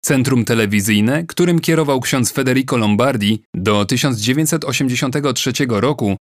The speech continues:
transmisję wydarzeń z udziałem Jana Pawła drugiego prowadziła włoska rai i wspomniane już watykańskie centrum internetowe. Radio Watykańskie i L'Osservatore Romano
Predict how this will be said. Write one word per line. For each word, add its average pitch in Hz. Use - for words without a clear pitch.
transmisję 123
wydarzeń 120
z 101
udziałem 117
Jana 123
Pawła 127
drugiego 127
prowadziła 139
włoska 127
rai 95
i 156
wspomniane 160
już 110
watykańskie 143
centrum 147
internetowe. 143
Radio 143
Watykańskie 143
i 139
L'Osservatore 135
Romano 113